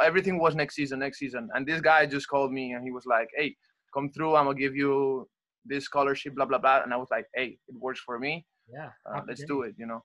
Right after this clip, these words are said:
Speaker 2: Ha-,
Speaker 1: Yeah.
Speaker 2: happy days, man. So you talked
Speaker 1: Yeah.
Speaker 2: about, you talked about the, the A C T, the, sorry, yeah, the S A T and the toefl.
Speaker 1: Yeah.
Speaker 2: So
Speaker 1: Yeah.
Speaker 2: a lot of people who go through agencies, they get a lot of advice and help and stuff with
Speaker 1: Mm-hmm.
Speaker 2: that, like, on what to do, how to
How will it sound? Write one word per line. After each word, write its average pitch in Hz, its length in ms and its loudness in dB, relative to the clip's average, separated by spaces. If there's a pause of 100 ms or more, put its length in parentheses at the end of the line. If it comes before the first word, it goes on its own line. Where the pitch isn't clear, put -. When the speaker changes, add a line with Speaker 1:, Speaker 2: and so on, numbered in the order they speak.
(120)
Speaker 2:
Ha-, 131 140 -8 (140)
Speaker 1:
Yeah. 135 60 -2
Speaker 2:
happy 127 200 -4
days, 165 220 -8
man. 139 200 -10 (200)
So - 120 -8
you 180 120 0
talked 202 260 2
Speaker 1:
Yeah. 190 60 0
Speaker 2:
about, 175 260 4 (440)
you 156 120 -8
talked 185 280 -2
about 160 320 2
the, 151 360 -2
the 147 80 0
A 156 120 2
C 151 160 -4
T, 156 380 -4
the, 151 140 0
sorry, 151 280 -2
yeah, 156 140 0
the 151 140 0
S 156 140 -4
A 151 100 0
T 151 280 -2
and 139 80 0
the 135 60 -4
toefl. 151 340 0
Speaker 1:
Yeah. 151 240 4 (400)
Speaker 2:
So 156 80 0 (160)
Speaker 1:
Yeah. 107 100 -2 (140)
Speaker 2:
a 165 60 -4
lot 185 120 2
of 185 60 0
people 196 200 2
who 160 40 0
go 156 220 2
through 156 160 0
agencies, 139 520 -2
they 143 140 0
get 143 180 2
a - 20 0
lot 139 160 -2
of 139 80 -6
advice 135 520 0
and 127 80 -8
help 139 400 -2
and 123 80 -10
stuff 143 240 -6
with 135 140 -8
Speaker 1:
Mm-hmm. 143 40 -10
Speaker 2:
that, 139 200 -4
like, 139 220 -8
on 139 100 -4
what 151 200 0
to 139 80 -14
do, 139 260 -4
how 135 160 0
to - 80 -8